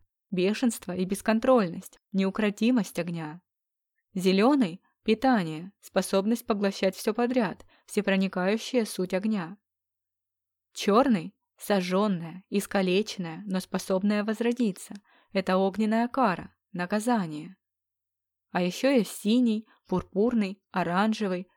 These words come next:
коричневый». «А белый?» Я смотрела на него с любопытством.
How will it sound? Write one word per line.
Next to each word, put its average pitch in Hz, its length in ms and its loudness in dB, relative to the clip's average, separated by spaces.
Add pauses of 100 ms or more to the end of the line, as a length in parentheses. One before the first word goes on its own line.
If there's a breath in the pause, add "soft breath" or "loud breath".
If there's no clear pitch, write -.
коричневый». 202 880 -2 (1120)
«А 277 120 4
белый?» 226 560 4 (480)
Я 185 180 0
смотрела 214 480 0
на 220 100 2
него 180 240 0
с - 120 -10
любопытством. 202 760 -4